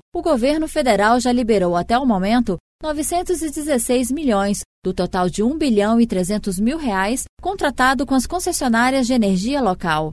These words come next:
Além de levar energia elétrica aos lares, o Luz para Todos contribuiu para a melhoria da renda das famílias atendidas. É o caso da comunidade Pequi, do município mineiro da Chapada Gaúcha. A busca por oportunidades levou a comunidade à criação da Associação Manhana,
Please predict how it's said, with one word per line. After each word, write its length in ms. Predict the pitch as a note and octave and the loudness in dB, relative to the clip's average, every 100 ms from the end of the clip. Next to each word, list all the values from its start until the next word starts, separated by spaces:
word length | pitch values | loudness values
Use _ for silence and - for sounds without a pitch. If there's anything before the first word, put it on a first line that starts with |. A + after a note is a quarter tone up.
| - _ | -12 _
Além 280 | E3 F3 A3+ | -4 -2 0
de 100 | A#3+ | 2
levar 340 | G3 F3 F3 | 2 0 0
energia 460 | F3+ F3 F3+ G3+ C4+ | 0 0 0 0 2
elétrica 440 | G3 G3 G3 E3+ | 4 2 0 -4
aos 120 | D3+ | -4
lares, 460 | E3+ F#3+ A#3+ G#3 - - - | 0 2 2 0 -2 -8 -6
o 60 | |
Luz 200 | E4 E4 | -2 -2
para 240 | - E4+ B3+ | -2 0 0
Todos 380 | C4+ C#4 C4 | 0 -2 -2
contribuiu 580 | - D4+ C4+ A3+ B3 C4 | -4 -4 -2 2 2 2
para 220 | B3 A3 | 0 0
a 40 | A3 | 2
melhoria 540 | C#4 D#4+ C#4 A#3 A#3+ | 0 2 2 4 4
da 120 | G3 | 2
renda 300 | F#3+ G#3 A#3 | 0 0 0
das 180 | A#3+ B3+ | -2 -6
famílias 440 | D4 B3+ D#4 D4+ G#3 | -4 -2 -2 -2 -2
atendidas. 680 | F#3 F3 E3+ D#3+ D#3+ D#3+ - _ | -2 -4 -4 -6 -4 -6 -8 _
É 120 | - D#4+ | -4 -2
o 80 | |
caso 340 | - C4+ C4+ C4+ | 0 0 0 -2
da 100 | C#4 | -2
comunidade 600 | D4 C4+ A#3 G#3+ B3+ C#4+ | 0 2 2 2 0 -2
Pequi, 480 | D4+ A#3+ - F3+ F3+ _ _ | -4 -4 -4 -6 -6 _ _
do 80 | F3+ | -6
município 480 | F#3 F#3 - A3+ A3 | -2 -2 -2 -4 0
mineiro 420 | G#3 G3+ B3 C#4+ | 0 0 0 0
da 120 | A#3+ | 0
Chapada 440 | A#3 G#3 B3 C#4+ C4+ | 0 -2 -2 -2 0
Gaúcha. 600 | F#3+ E3 E3+ F3 - C#3 - _ | 0 0 -2 -4 -4 -6 -10 _
A 120 | E3 | -4
busca 300 | D#3 F#3 - | -2 -2 -2
por 160 | F#3+ G3 | 0 0
oportunidades 880 | F#3+ F3+ F#3 F3+ E3+ F3+ G#3+ F#3 F3+ | 0 -2 -2 -4 -2 0 0 -2 -2
levou 300 | F3 D#3+ F3 | -2 -2 -4
a 60 | |
comunidade 640 | A#3 A#3 C4+ G#3+ A3 B3+ | 0 0 0 0 0 0
à 60 | D4 | -4
criação 480 | D4+ D4 C4 B3+ A#3+ | -4 -4 -2 -2 -2
da 60 | |
Associação 600 | C4+ D#4 - C4+ - C#4+ | -2 -6 -4 -6 -4 -4
Manhana, 600 | C#4 D#4+ D#4 F3+ F3+ F3 | -4 -2 -2 -2 -2 -4